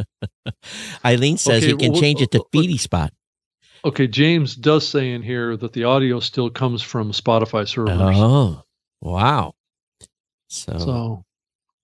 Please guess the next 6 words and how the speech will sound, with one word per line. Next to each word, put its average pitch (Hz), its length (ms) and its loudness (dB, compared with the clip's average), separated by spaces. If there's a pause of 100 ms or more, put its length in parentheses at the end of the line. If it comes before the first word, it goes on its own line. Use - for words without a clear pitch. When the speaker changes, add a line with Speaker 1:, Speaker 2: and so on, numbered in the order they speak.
(960)
Speaker 2:
yeah. 113 140 -2 (1300)
Speaker 1:
what 110 160 4
is 95 200 0
Feety 120 380 2
Spot? - 520 -6 (1700)
Oh, 82 180 2